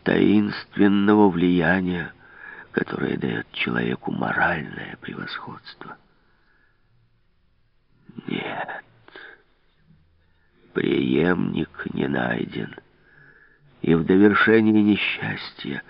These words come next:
Господь поразил меня. Я умираю. О,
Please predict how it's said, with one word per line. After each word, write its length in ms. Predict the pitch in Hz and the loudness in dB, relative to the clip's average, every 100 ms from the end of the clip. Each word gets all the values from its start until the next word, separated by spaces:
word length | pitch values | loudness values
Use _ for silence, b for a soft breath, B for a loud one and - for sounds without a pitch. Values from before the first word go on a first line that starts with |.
| B B B B | B B B B
Господь 600 | - 85 - - 98 - | -2 -2 -2 0 0 0
поразил 600 | - 82 90 82 71 80 | -2 0 2 0 0 0
меня. 460 | 67 67 52 - - _ B B B B - - | 0 -4 -4 -6 -10 _ B B B B -18 -8
Я 220 | - 58 | -6 -4
умираю. 680 | 60 60 57 58 53 50 - - b b b b b b b b _ - | -6 -4 -6 -4 -4 -6 -10 -16 b b b b b b b b _ -10
О, 1300 | - - 71 67 64 - - - - - - - - | -4 -2 -2 -4 -6 -6 -6 -8 -10 -12 -16 -18 -20